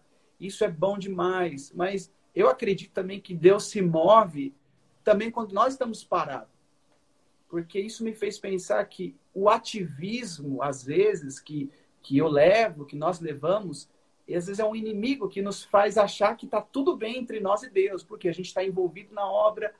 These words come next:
nós estamos fazendo as coisas e correndo pra lá e pra cá, nós somos tão ativos que a gente fala, "Nossa, estamos arrebentando." E, na verdade, Deus precisa, às vezes,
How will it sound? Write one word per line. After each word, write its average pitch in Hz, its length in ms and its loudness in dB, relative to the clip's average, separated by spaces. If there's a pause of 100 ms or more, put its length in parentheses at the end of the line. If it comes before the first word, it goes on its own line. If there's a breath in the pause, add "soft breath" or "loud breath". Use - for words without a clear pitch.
(300)
nós 175 220 0
estamos 196 320 -2
fazendo 202 680 2
as 214 140 4
coisas 220 480 4
e 202 60 -18
correndo 202 460 -8
pra 202 160 0
lá 208 140 -2
e 196 40 -8
pra 196 160 -2
cá, 214 500 -6 (220)
nós 196 160 -2
somos 214 300 -8
tão 247 200 -6
ativos 226 640 -8
que 185 60 -6
a 185 40 0
gente 196 120 -10
fala, 170 240 4
"Nossa, 202 300 0
estamos 196 280 0
arrebentando." 190 640 0 (640)
E, - 40 -16
na 220 100 -2
verdade, 208 300 4
Deus 214 200 0
precisa, 202 420 -8
às 175 100 -4
vezes, 202 600 -8